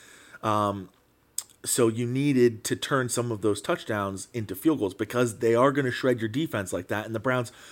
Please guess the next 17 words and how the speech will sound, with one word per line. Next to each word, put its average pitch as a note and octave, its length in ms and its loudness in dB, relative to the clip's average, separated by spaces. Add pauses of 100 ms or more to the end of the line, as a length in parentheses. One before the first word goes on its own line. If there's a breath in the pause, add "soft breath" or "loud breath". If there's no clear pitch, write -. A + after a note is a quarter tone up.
(140)
don't D3 220 0
have C#3+ 600 0
a G#2+ 60 -4
very A2+ 340 0
good A2+ 260 -2
defense. B2+ 540 -8
Like, G2+ 160 -4
I A2 100 0
like G#2+ 400 0
their, D3 220 0 (400)
I A2+ 60 0
like D3+ 240 4
the E3 80 0
players C#3+ 320 2
on A#2 160 -2
the B2+ 60 -6
defense, C3+ 460 -2